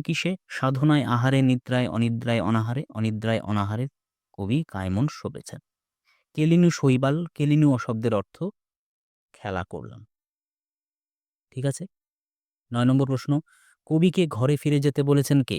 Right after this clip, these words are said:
কাব্যলক্ষ্মী, দেবী সরস্বতী, কুললক্ষ্মী, দেবী তারা। আমরা জানি কুললক্ষ্মী তার অপশনের মধ্যে অবশ্যই রয়েছে, ঠিক আছে? কুললক্ষ্মী।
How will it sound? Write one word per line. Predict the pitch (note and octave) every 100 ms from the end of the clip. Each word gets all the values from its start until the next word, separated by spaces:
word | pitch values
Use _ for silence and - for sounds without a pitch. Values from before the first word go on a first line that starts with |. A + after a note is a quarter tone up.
| -
কাব্যলক্ষ্মী, | G#2 A2 B2 B2+ - B2
দেবী | A2 A2+
সরস্বতী, | A#2 A#2 A#2+ A#2+
কুললক্ষ্মী, | - A2 A2 A2 C#3
দেবী | A2+ F#2
তারা। | - D#2 - - _ _ _ _ _ _ _ _ _
আমরা | A2 G#2
জানি | G#2 C3+
কুললক্ষ্মী | - G#2+ G#2 G2+ - F3 G3+ _ _ _
তার | F2+ B2 F#3+ _ _
অপশনের | - G2 G#2+ G#2
মধ্যে | G2+ G2+ E3+ -
অবশ্যই | F#2 F2 - D3 G#3 _ -
রয়েছে, | A2 G#2 B1+ - - _ _ _ _ _
ঠিক | -
আছে? | G#3 - _ _
কুললক্ষ্মী। | G#2+ D#2+ A#1+ _